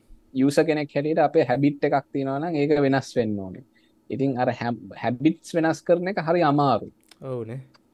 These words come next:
Speaker 1: ටෙක්නොලොජි ප්‍රොඩක්ට් එකක් හදන එක ලේසි. දැන් අපි, අපි ඊලර්නින් ගත්තොත්, අ, ඕන තරම් ඉන්ටර්නෙට් එකේ කොන්ටෙන්ට් තියෙනවා.
Speaker 2: ඇත්ත, ඇත්ත.
Speaker 1: කොන්ටෙන්ට් වල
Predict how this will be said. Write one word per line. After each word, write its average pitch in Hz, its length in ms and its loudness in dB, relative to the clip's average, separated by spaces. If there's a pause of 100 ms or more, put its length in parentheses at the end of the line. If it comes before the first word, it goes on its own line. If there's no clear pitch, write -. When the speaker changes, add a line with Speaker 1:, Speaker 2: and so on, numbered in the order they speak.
(100)
Speaker 1:
ටෙක්නොලොජි 147 400 2
ප්‍රොඩක්ට් 147 420 2
එකක් 170 240 2
හදන 165 280 0
එක 170 120 2
ලේසි. 139 420 2 (640)
දැන් 110 120 -12
අපි, 113 200 -8 (180)
අපි 113 240 -2 (200)
ඊලර්නින් 147 560 6
ගත්තොත්, 147 520 2 (100)
අ, 127 120 2 (140)
ඕන 120 320 -2
තරම් 156 380 -4
ඉන්ටර්නෙට් 151 520 -2
එකේ 180 240 0 (220)
කොන්ටෙන්ට් 160 580 0
තියෙනවා. 139 380 4 (360)
Speaker 2:
ඇත්ත, 131 160 -8
ඇත්ත. 120 200 -6
Speaker 1:
කොන්ටෙන්ට් 147 460 0
වල 180 180 0